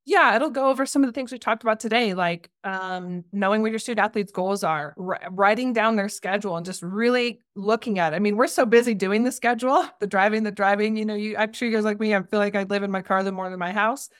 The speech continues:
Um, and so it just kind of puts pen to paper on the schedule, the goals,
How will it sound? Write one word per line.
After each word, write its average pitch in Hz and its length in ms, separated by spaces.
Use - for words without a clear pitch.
Um, 190 480
and 220 200
so 214 560
it 233 140
just 247 220
kind 240 160
of 226 100
puts - 380
pen 226 220
to 220 80
paper 202 420
on 156 340
the 196 60
schedule, 214 840
the 180 120
goals, 196 680